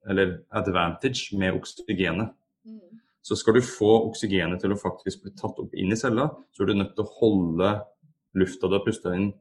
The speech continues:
Speaker 1: i systemet over lengre tid.
Speaker 2: Ja.
Speaker 1: Og Oxygen Advantage jobber da mer med den retningen, at du rett og slett da skal puste sjeldnere,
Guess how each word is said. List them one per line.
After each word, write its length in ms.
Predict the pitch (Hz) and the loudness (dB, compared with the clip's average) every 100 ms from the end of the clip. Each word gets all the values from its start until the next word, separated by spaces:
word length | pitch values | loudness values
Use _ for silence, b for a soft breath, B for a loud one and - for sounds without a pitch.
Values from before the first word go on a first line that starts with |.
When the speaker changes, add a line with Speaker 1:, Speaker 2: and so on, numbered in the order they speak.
| _ _ | _ _
Speaker 1:
i 220 | 95 90 | -2 -2
systemet 560 | 95 95 - 85 82 87 | -2 -6 -6 -4 -4 -2
over 160 | 92 92 | 0 0
lengre 320 | 87 90 98 | 0 0 0
tid. 240 | 110 107 - _ _ _ _ _ _ _ | 0 -2 -6 _ _ _ _ _ _ _
Speaker 2:
Ja. 180 | - - _ 101 | -20 -20 _ -4
Speaker 1:
Og 220 | 98 - 101 | -2 -2 -6
Oxygen 380 | - 98 101 98 | -6 0 2 2
Advantage 480 | 90 87 82 123 | 0 -2 -2 -4
jobber 340 | 113 104 90 92 | -2 -2 -2 -2
da 100 | 90 | 0
mer 280 | 87 80 87 | 0 0 0
med 340 | 85 82 80 - | -2 -4 -4 0
den 240 | 95 104 | 2 2
retningen, 480 | 123 - - - - | 0 -2 -10 -10 -10
at 80 | - - | -12 0
du 140 | 95 | 0
rett 180 | 90 - | 0 -4
og 80 | 87 | -8
slett 200 | 87 - | -8 -8
da 60 | |
skal 160 | 85 98 | -8 -8
puste 480 | - 98 - 98 92 - _ | -4 -4 -4 -6 -6 -10 _
sjeldnere, 760 | - - 101 90 82 82 135 | -8 0 0 0 -4 -4 -6